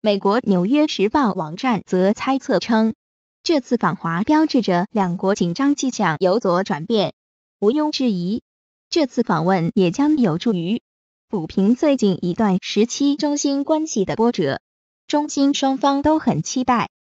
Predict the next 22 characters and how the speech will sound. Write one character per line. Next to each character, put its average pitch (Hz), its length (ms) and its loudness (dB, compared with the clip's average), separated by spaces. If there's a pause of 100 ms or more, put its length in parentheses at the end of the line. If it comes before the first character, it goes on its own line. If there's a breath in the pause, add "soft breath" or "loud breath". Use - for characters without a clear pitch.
(300)
二 285 180 2
十 247 200 -2
五 214 160 0
日， 196 340 2
中 320 220 0
国 185 260 0
外 285 160 2
交 294 160 -2
部 226 260 0
发 277 220 -2
言 247 200 4
人 208 240 4
耿 185 280 2
爽 - 340 -2
也 180 140 0
在 240 200 0
例 269 200 0
行 170 300 -4
记 233 160 -2
者 165 260 -2
会 - 180 0
上 170 280 -2